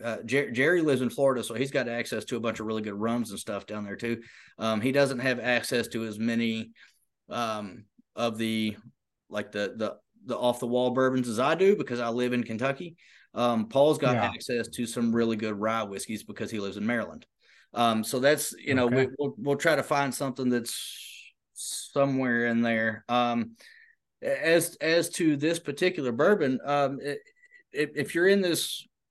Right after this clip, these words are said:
Speaker 1: this game long enough, you find a lot of people shit on this bourbon. They do. Um, they shit all over it. And I don't think that that is, um, I, I don't think that's warranted. Um, it's not the best bourbon that you're gonna find.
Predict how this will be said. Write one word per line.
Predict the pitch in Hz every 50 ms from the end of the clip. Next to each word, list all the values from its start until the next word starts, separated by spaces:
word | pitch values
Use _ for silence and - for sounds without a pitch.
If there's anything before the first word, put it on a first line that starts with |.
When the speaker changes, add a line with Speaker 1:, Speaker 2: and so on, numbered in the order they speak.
| _ -
Speaker 1:
this | 147 151 139 139
game | - 156 151 147 139
long | 139 139 147 151 151
enough, | 143 135 131 131 127 - -
you | 131
find | 117 - 147 135 135 135 131
a | 127
lot | 120 123 135 151
of | 147 -
people | 156 127 - -
shit | - - 147 143 131
on | 117 110 107
this | 101 -
bourbon. | - 107 107 87 80 78 _ _ -
They | 107 110 110
do. | 107 101 95 - - - - - - - _ -
Um, | 120 117 113 113 110 107 104 101
they | 117 131
shit | 123 - - 135 120
all | 110 107 110 107
over | 104 98 98 -
it. | - _ _ - _ - - - - _ -
And | - 135 135 131 127 123 123 117 117 - - -
I | 147 127 123
don't | 117 113 113 135 143 165 190 185 -
think | - 151 151 147 151 143 -
that | 139 131 131 -
that | 139 139 139 139 139
is, | - 131 131 127 135 127 123 120 117 - - - 104 - _
um, | - 120 123 120 120 117 113 110 110 107 - _ _ _ _ _ _ _ _ _ _ _ _ _ _ _ _ - _ _ _ -
I, | 127 - -
I | 147 151
don't | 180 190 185
think | - 185 156
that's | 160 151 135
warranted. | 139 156 170 165 151 131 117 - 110 - - _ _ -
Um, | 131 131 131 127 127 131 -
it's | 156 185 196 196 190 -
not | 156 139 139 139 147 147 127 101 98 - - - - _ _ _ _ - _ _ _ _ _ _ _ _ _ _ _
the | - 123
best | 123 135 135 127 - -
bourbon | 131 127 123 123 117
that | 113 110 -
you're | - 107
gonna | 110 107 110
find. | - - - 78